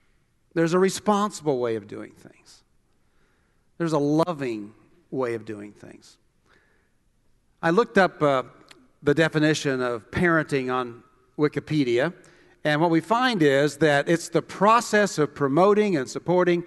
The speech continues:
the physical, emotional, social, and intellectual development of a child from infancy to adulthood. That's really sweet.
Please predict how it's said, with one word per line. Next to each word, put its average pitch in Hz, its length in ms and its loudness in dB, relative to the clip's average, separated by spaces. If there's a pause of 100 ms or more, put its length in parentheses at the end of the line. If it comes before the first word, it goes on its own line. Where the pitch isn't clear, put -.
(300)
the 120 100 -6
physical, 208 480 2
emotional, 175 540 2
social, 175 500 0
and 139 80 0
intellectual 170 480 2
development 147 460 0
of 117 60 -8
a 120 40 -8
child 175 460 2 (260)
from 127 260 -6
infancy 190 600 -2
to 165 160 -2
adulthood. 131 580 -2 (160)
That's - 480 -4 (140)
really 170 240 0
sweet. 208 360 -2